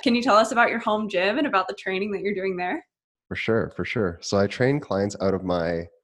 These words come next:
Speaker 2: two-car garage. It's been awesome. Like, it's, I personally started training in it about two years ago,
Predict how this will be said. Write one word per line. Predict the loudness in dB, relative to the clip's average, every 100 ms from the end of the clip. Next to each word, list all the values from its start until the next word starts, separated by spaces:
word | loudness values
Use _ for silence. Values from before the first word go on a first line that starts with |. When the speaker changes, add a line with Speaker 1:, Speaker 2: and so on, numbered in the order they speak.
| _ _ -10
Speaker 2:
two-car | -4 -2 2 2
garage. | 2 0 0 -2 -8 -18 _ _ _ _ _ _ _
It's | -8 -4
been | 0 4
awesome. | 4 4 0 -2 -2
Like, | -2 -2 -2 -2
it's, | -2 -4 -6 -8 -8 -12 -16 _ _ _ _ _ _ -2
I | 4 4 2 -4 -14 _
personally | 2 2 2 0
started | 2 2 0
training | 0 0 2 2 2
in | 2
it | 0 -2
about | 0 0 0
two | -2
years | 0 0 0
ago, | -2 -2